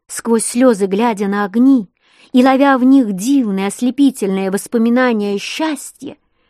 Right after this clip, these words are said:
женское лицо, всплывшее опять после многих лет житейского забвения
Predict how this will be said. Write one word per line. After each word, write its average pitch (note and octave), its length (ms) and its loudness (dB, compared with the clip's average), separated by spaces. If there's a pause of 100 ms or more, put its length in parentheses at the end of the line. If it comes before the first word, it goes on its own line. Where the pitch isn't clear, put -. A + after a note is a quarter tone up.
(420)
женское C4+ 640 0
лицо, A3 580 -8 (280)
всплывшее B3+ 640 -2
опять B3 320 -6
после A#3+ 400 -2
многих G#3+ 420 -2
лет A3 220 -2
житейского G#3 640 -6
забвения A#3 680 -2